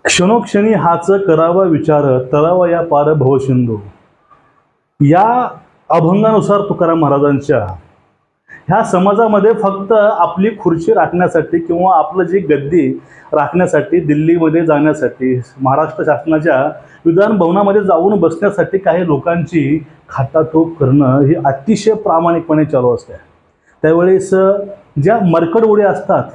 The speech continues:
माकडाच्या कोलांट्या उड्या असतात, हे अनेक नेते ह्या कोलांट्या उड्या खात असतात. पण यामध्ये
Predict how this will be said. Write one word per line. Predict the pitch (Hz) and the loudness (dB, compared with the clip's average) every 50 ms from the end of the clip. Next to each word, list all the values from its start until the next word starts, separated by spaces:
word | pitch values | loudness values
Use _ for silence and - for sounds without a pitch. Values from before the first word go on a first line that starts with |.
| - - _ _ _ _ - | -20 -20 _ _ _ _ -4
माकडाच्या | 156 147 - 180 185 185 185 208 202 | -4 -2 0 0 0 0 0 -2 0
कोलांट्या | 208 170 160 165 170 180 170 208 196 | 0 0 2 2 0 0 0 2 2
उड्या | 185 180 190 190 | 2 2 2 0
असतात, | - - - 202 196 196 - - | 0 -2 -2 -2 -2 -2 0 0
हे | 196 208 214 202 - | 0 0 0 -2 -2
अनेक | 156 156 175 214 226 226 220 220 | -2 -2 0 0 -2 0 0 -2
नेते | 208 202 175 - - 160 135 113 107 110 - - _ _ _ _ _ - | 0 0 -2 -2 0 0 0 0 -2 -6 -10 -18 _ _ _ _ _ -4
ह्या | 170 190 | -4 -4
कोलांट्या | 185 - - - - 165 170 190 202 196 196 202 | -4 -6 -10 -2 -2 0 2 2 0 0 2 2
उड्या | 185 180 180 180 - - | 2 2 2 0 0 -2
खात | 151 151 - | -4 -2 -2
असतात. | 147 - - - 160 175 | -4 -4 -2 -2 -4 -4
पण | 175 - 220 226 226 | -2 -2 -2 -2 0
यामध्ये | 202 180 170 175 196 208 196 180 175 151 135 131 135 | 0 0 0 0 2 0 0 2 2 2 2 0 -4